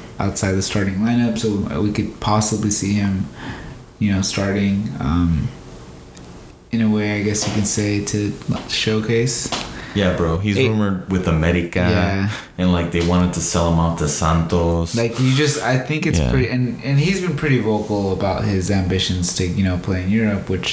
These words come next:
Speaker 1: he's been given an opportunity, and it didn't necessarily go very well. So, you know, he,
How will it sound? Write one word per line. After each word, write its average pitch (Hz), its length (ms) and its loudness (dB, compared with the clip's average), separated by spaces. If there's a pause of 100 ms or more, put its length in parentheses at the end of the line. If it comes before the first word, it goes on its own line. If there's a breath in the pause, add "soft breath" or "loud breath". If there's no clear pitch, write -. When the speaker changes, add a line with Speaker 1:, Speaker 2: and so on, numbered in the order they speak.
Speaker 1:
he's 90 160 0
been 95 160 0
given 98 220 0
an 92 160 0
opportunity, 90 640 0
and 85 200 2 (880 loud breath)
it 98 80 -8
didn't 104 200 0
necessarily 101 500 0
go 107 220 2
very 92 260 0
well. 78 300 0
So, 92 600 0
you 107 140 2
know, 101 300 2 (280)
he, - 160 2